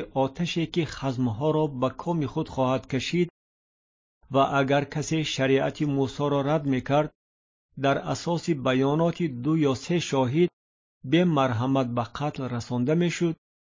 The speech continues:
پس به گمانتان سزاوار چقدر جزای سختتر خواهد بود شخصی که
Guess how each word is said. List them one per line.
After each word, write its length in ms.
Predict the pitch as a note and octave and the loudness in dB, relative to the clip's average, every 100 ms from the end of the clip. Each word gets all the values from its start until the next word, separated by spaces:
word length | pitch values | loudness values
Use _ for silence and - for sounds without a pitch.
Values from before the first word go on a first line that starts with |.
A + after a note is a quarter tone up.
| - | -2
پس 280 | C3 C3+ - | 0 0 -2
به 220 | B2 C3 | -2 0
گمانتان 840 | B2+ C#3+ F#3 F3 B2 A#2+ A2+ G#2 _ _ _ - | 2 2 2 2 0 -2 -6 -8 _ _ _ -16
سزاوار 720 | - C#3 B2 C3+ B2+ D#3+ E3+ | -4 0 2 4 4 2 2
چقدر 580 | D#3 - G3+ G3+ C#3 C#3+ | 0 -2 -4 -2 0 0
جزای 420 | A#2+ B2+ B2 D3+ | 2 0 2 2
سختتر 440 | C#3+ - B2 - D3 | 0 -4 -6 -2 -4
خواهد 520 | - C#3 B2 C3 A#2+ | -2 -2 0 -2 0
بود 140 | C#3 | -2
شخصی 480 | - - F3+ - C3 | -2 -6 -6 -2 -2
که 260 | B2+ B2 | 0 -4